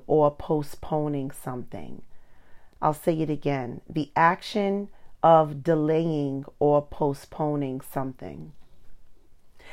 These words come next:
I thought that was ironic that procrastination is actually defined as an action when in essence,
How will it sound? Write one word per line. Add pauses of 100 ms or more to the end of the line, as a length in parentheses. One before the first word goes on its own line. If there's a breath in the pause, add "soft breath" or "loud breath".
(180 loud breath)
I
thought
that
was
ironic
that
procrastination
is
actually
defined
as
an
action (400 loud breath)
when
in
essence,